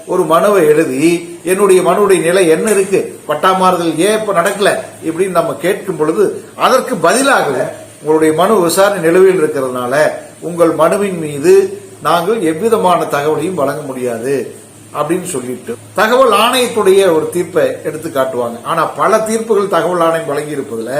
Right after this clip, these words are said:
வழக்கு விசாரணை நிலுவையில் இருப்பதையெல்லாம் காரணம் காட்டி தகவல் வழங்க மறுக்கூடாதுன்னு சொல்லியிருக்காங்க. அதே போல உயர் நீதிமன்றங்கள் கூட நீதிமன்றங்கள்ல அந்த வழக்கு தொடர்புடையவர்கள் வழக்கு நிலுவையில் இருக்கும்போது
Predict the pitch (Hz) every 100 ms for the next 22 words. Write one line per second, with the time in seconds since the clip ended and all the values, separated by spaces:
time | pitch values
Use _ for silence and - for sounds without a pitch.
0 | 151 151 - - - 123 175 196 - 262
1 | 262 185 - 202 196 165 196 214 202 202
2 | 196 180 180 202 190 165 170 165 151 147
3 | 247 - - - - - 214 247 233 214
4 | 214 185 214 214 196 190 160 156 135 127
5 | 107 - - - - 120 156 214 254 202
6 | 233 190 196 240 254 254 226 214 185 170
7 | 143 123 123 165 208 - - - 123 165
8 | 240 277 262 254 233 214 190 175 170 -
9 | - - - - - 156 170 160 208 254
10 | 269 - 208 254 240 226 208 190 190 165
11 | 151 220 226 220 185 226 240 233 220 196
12 | 202 208